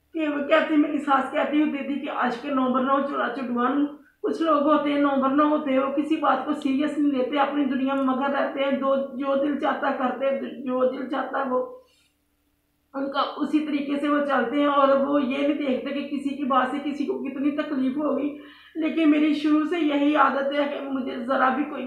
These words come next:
बात करे या कोई बात हो तो मैं उसको, उसको बड़ा अपने सर पे ले लेती हूँ, बड़ी टेंशन लेती हूँ, जिसकी वजह से मैं यहाँ तक पहुँची हूँ कि कुछ लोग आपकी ज़िंदगी में ऐसे शामिल हो जाते हैं जो आपको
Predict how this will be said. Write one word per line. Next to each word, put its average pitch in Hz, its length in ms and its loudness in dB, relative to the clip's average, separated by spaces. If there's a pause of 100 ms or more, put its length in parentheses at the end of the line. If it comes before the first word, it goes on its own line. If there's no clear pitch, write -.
(120)
बात 226 320 -4
करे 254 180 0
या 262 160 -2
कोई 269 220 -6
बात 240 260 0
हो 277 120 -4
तो 277 120 -2
मैं 277 140 2
उसको, 277 200 -4 (240)
उसको 277 340 -6
बड़ा 262 200 2
अपने 269 320 0
सर 277 320 -2
पे 269 80 -4
ले 247 160 -2
लेती 240 280 -2
हूँ, 247 80 -4
बड़ी 254 200 -2
टेंशन 262 480 -4
लेती 254 240 -4
हूँ, 269 160 -6 (480)
जिसकी 311 380 -2
वजह 285 300 2
से 311 180 -2
मैं 285 240 0
यहाँ 262 340 2
तक - 260 2
पहुँची 262 380 -2
हूँ 285 200 -2
कि 285 80 -6
कुछ 277 200 -4
लोग 269 220 2
आपकी 269 260 2
ज़िंदगी 247 340 0
में 277 80 -2
ऐसे 254 260 -4
शामिल 233 340 -4
हो 240 120 0
जाते - 240 -2
हैं 262 120 -2
जो 262 80 -2
आपको 262 480 -2